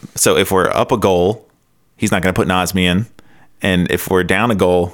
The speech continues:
he's gonna put these guys who are sprinting in. So I'm scared if Nazmi's not gonna make it as a starter,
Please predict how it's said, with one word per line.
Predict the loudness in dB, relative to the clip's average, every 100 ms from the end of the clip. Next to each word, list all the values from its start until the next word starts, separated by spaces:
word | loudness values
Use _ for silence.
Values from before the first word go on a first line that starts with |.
| -8
he's | -4 -2
gonna | -2 0
put | -2 -4 -6
these | -4 -2
guys | 0 0 -2
who | -2
are | -2
sprinting | -2 -2 0 0 0
in. | 0 -2 -6 -18 -20 -20 -10
So | -4 0 0 -2 -6 -16 -20 -20 -20 -20 -10
I'm | -4 -2
scared | 0 0 0 -2
if | -2
Nazmi's | -2 0 -2 0 0 0
not | -2 -2 0
gonna | 0
make | 0 -2 0
it | 0
as | 0
a | -2
starter, | 0 0 0 0